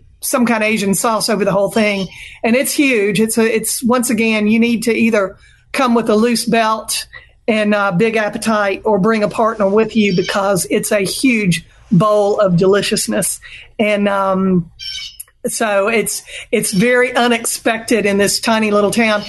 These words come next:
He's also got, um, uh, Italian food. So it's an interesting blend of, of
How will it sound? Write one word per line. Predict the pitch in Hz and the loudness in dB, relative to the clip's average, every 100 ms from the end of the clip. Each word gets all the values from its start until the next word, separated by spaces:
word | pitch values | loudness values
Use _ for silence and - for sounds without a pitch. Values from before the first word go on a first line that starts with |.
| - - | -12 -4
He's | 233 226 | 0 2
also | 247 254 - 262 | 2 0 0 0
got, | 185 220 208 208 - - - | 2 2 2 0 -2 -6 -2
um, | 208 202 190 190 185 185 - - - - - - - - | 0 2 2 2 0 -2 -8 -20 -20 -20 -18 -16 -18 -4
uh, | 202 202 196 196 202 220 - | 0 2 2 0 -2 -6 -6
Italian | 220 - 302 269 233 233 | -4 0 0 2 2 2
food. | 285 254 214 185 175 - - | 2 2 2 0 -2 -6 -12
So | - - 220 | -4 0 2
it's | 208 214 | 2 0
an | 226 202 214 240 | 0 2 0 0
interesting | 247 233 - - 233 214 202 - - _ _ | 0 0 0 2 2 2 0 -6 -18 _ _
blend | 170 220 240 247 240 220 | 2 4 6 4 4 4
of, | 208 196 160 | 4 2 2
of | - 196 | 2 0